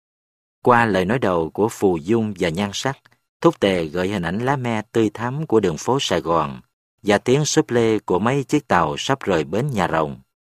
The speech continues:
Thúc Tề đã viết một quyển sách gồm nhiều truyện ngắn hấp dẫn.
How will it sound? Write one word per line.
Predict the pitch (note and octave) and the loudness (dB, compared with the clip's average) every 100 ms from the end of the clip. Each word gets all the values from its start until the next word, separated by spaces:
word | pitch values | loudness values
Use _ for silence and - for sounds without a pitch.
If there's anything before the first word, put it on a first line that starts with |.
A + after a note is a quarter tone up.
| _ _ _ _ _ - | _ _ _ _ _ 2
Thúc | E3 - | 2 4
Tề | G2+ F2+ E2+ | 2 2 -2
đã | D#2 G2 | -4 0
viết | C#3 - | 0 0
một | F#2 D#2+ | 0 -2
quyển | F2+ F2 G#2+ | -2 -4 -2
sách | C#3 D#3 - | -4 -6 -2
gồm | F2+ E2 | -2 -2
nhiều | E2+ D#2+ | -4 -6
truyện | - E2 E2+ | -4 -6 -4
ngắn | G#2+ C3+ | -6 -6
hấp | B2+ C#3+ | -8 -8
dẫn. | - E3 F2+ C3 | -4 -4 -4 -12